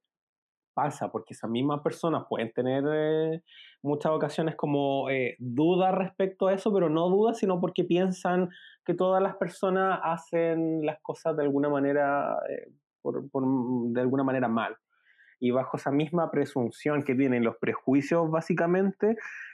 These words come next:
es que terminan difundiendo eso. Pero personas que no tienen esos mismos prejuicios, que tienen una mente mucho más abierta, pueden no conocer ninguno de los conceptos que hemos estado hablando, pero aún así van a reconocerlo,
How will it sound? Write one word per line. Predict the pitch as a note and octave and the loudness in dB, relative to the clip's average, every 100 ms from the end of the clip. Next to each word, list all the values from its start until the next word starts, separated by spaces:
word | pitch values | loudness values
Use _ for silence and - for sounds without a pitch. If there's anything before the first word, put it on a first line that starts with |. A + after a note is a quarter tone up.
| - | -8
es | D#3 | -4
que | F3+ | 0
terminan | F3 F#3 G3 G3 | 2 4 4 2
difundiendo | G3 G3+ G3+ G#3 G3+ | 0 2 2 2 2
eso. | C#4+ - - _ _ _ | 0 -2 -10 _ _ _
Pero | - B2+ | -2 0
personas | A#2+ G#2+ D3+ G3 | 0 -2 -2 -2
que | - | 0
no | C#3 | -2
tienen | B2+ C3 | 0 0
esos | B2+ B2+ | -2 -2
mismos | A#2+ A#2 - | -2 -2 -6
prejuicios, | - - - - | -10 -6 -8 -8
que | G#2 | -10
tienen | A2 | -6
una | A#2 | -2
mente | A#2+ B2 | -4 -2
mucho | B2+ C3 C#3 | -4 -4 0
más | C#3+ D3 | 0 2
abierta, | D#3 D#3 D#3 G#2+ | 2 0 -2 -6
pueden | C3 B2 A2 | -2 -2 -2
no | A#2+ A#2 | -2 -2
conocer | A2 G#2+ - | -4 -6 -4
ninguno | A#2 B2 B2 D#3 A#3 B3 | -2 0 0 2 2 2
de | |
los | A#3 A#3 | 2 2
conceptos | A#3 - A3+ A3+ A3+ | -2 0 -2 -2 -2
que | |
hemos | A#3 A#3 | 0 0
estado | A#3 A#3+ | 0 0
hablando, | A#3 A#3 A#3 A#3+ B3 C#4 _ _ _ _ _ | 2 2 2 2 2 -2 _ _ _ _ _
pero | F3+ F#3 | 0 2
aún | G3+ | 2
así | A3 - G#3+ | 0 2 2
van | G3+ G3+ | 4 2
a | G3+ | 2
reconocerlo, | G3+ G3 G3+ G3+ - G#3 G3+ A3 | 0 0 0 -2 -2 0 2 0